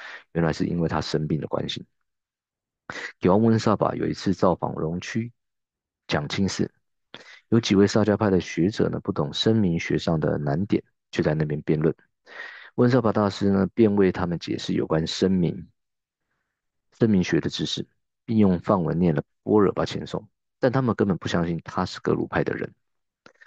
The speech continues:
而认为他是格鲁派的鬼。温萨巴大-，大-，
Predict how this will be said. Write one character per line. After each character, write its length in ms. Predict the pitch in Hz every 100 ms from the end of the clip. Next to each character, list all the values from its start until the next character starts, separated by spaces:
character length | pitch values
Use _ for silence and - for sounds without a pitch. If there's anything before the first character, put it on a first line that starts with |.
| - -
而 100 | 101
认 120 | 113
为 100 | 95
他 140 | 92
是 100 | 90
格 160 | - 87
鲁 100 | 82
派 140 | 98
的 80 | 80
鬼。 220 | - - - _ _ _ _ _ _ _ _ _ _ _ -
温 100 | 110
萨 60 | 110
巴 140 | 101
大-， 160 | 90 90
大-， 220 | 90